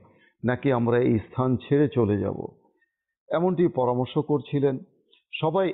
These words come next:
এক বাক্যে মহামারীতে আক্রান্ত স্থান ত্যাগের পক্ষে মতামত দিলেন। হযরত ওমর ফারুক আজম রাদিয়াল্লাহু তাআলা আনহু সবাইকে আহ্বান জানালেন তার সাথে আগামীকাল মদিনায় ফিরে যাওয়ার জন্য।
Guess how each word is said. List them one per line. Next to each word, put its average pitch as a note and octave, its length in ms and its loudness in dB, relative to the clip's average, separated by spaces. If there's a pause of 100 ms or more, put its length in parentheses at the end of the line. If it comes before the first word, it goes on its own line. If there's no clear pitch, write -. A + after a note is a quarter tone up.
এক E3+ 340 0
বাক্যে D3+ 400 0
মহামারীতে C#3+ 800 0
আক্রান্ত C3+ 460 -2
স্থান B2+ 420 -2
ত্যাগের B2 400 -2 (140)
পক্ষে F3+ 640 -2 (640)
মতামত C#3 400 0
দিলেন। G2+ 380 -4 (920)
হযরত D3 300 0 (100)
ওমর C#3+ 240 2
ফারুক B2+ 420 -4
আজম B2+ 440 0
রাদিয়াল্লাহু A#2 560 0
তাআলা A2+ 200 0
আনহু C#3 240 -4
সবাইকে A#2 500 -4
আহ্বান A2 400 -2
জানালেন G#2 480 -4 (500)
তার C3+ 200 -2 (180)
সাথে C3 380 -2 (180)
আগামীকাল A#2+ 680 -2
মদিনায় A2 480 -2 (120)
ফিরে C3 240 -2
যাওয়ার G2 280 -4 (100)
জন্য। F#2 340 -12